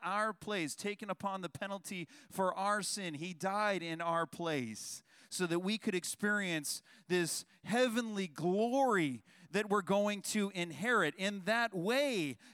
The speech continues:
God is for us, and there's no one that can stand against that. There's no one that can come against God, in bringing us into that glory in the future. You know, to do so would be like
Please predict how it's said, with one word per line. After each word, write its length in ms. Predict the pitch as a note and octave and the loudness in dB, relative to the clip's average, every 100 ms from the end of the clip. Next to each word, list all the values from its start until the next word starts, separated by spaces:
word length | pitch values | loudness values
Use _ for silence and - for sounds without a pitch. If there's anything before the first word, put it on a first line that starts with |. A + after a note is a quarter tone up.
| D3+ | -4
God 380 | F#3+ G#3 G3+ F#3 | 2 4 4 2
is 300 | G3+ F3+ - | 0 0 -2
for 340 | - F#3 E3+ | -2 2 2
us, 160 | D#3+ - | 2 -2
and 100 | F#3+ | -2
there's 300 | F#3+ E3 E3+ | -2 -2 -4
no 220 | A3 C#4 | 0 2
one 200 | D4 B3 | 4 2
that 120 | G#3+ | -2
can 160 | - G#3+ | -4 -6
stand 380 | - - B3 G#3+ | -4 -4 -4 -2
against 500 | F3+ C#3+ D4+ E4 - | -4 0 0 0 -2
that. 400 | A3 C3+ - - - _ _ _ _ _ - | -2 -4 -10 -16 -16 _ _ _ _ _ 0
There's 260 | A#3 F3 | 0 0
no 180 | A3 C#4+ | 2 4
one 160 | D4 B3 | 4 2
that 160 | B3 | -2
can 180 | A#3 A#3 | -2 -4
come 300 | - C4 B3+ | -2 -2 -2
against 720 | A#3 E3 C4 F4 F4+ - - | -4 -2 0 2 0 -6 -4
God, 480 | F3 F#3 D#3 B2 A2+ - - - _ _ _ D3 | 0 4 4 2 -4 -12 -18 -20 _ _ _ -6
in 160 | F#3+ | -4
bringing 420 | F3+ G3+ G#3+ G3 F#3+ | 0 0 2 -2 -2
us 200 | F3 G#3+ | -2 -2
into 160 | F3+ | -2
that 220 | F3+ E3+ D#3 | 0 0 2
glory 560 | E3+ G3 F3+ D3+ B2 - - _ | 4 6 4 2 -2 -8 -20 _
in 140 | F3+ F3+ | -6 -4
the 100 | D3+ | -2
future. 560 | F3 E3 - D3 A2+ F#2+ _ _ _ _ | 0 0 0 -2 -2 -8 _ _ _ _
You 80 | A3+ | 0
know, 100 | A#3 | 0
to 140 | A3 G3+ | 2 0
do 260 | B3+ F4 | 2 4
so 240 | C#4+ C4 A3 | 2 2 2
would 140 | G3+ | 2
be 140 | G#3+ | 0
like 240 | G3+ G3 | 2 2